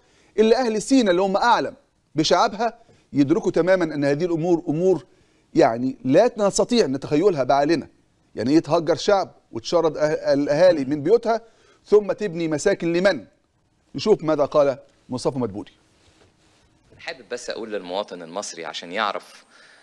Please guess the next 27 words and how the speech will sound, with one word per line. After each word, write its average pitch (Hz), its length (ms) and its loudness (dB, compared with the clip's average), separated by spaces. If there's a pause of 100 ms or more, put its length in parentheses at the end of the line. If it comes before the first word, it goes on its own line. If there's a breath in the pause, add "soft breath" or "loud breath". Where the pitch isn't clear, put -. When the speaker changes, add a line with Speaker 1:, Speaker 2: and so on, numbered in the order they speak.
(220 soft breath)
Speaker 2:
آم، 78 540 -8 (580 soft breath)
يعني 82 420 -12
عظمة 104 500 -4 (220)
التضحية 101 540 -4
اللي 82 260 -8
تمت 107 440 -4
عشان - 340 -8
إحنا 101 280 -8
نبقى 98 260 -8
موجودين 90 460 -6
النهاردة 87 440 -4
في - 160 -14
هذه 95 260 -10
الزيارة، 82 500 -2
ونبقى 95 300 -6
واقفين 98 520 -6 (540 loud breath)
وبمنتهى 92 400 -2
الأمان 101 500 -6
وبنتحرك 95 680 -4
في 98 340 -6
الطرق 107 460 -2
والميادين، 90 720 -2
إن 98 160 -6
هناك 101 460 -4
آلاف 104 420 0
من 87 120 -8
الشهداء 92 560 -2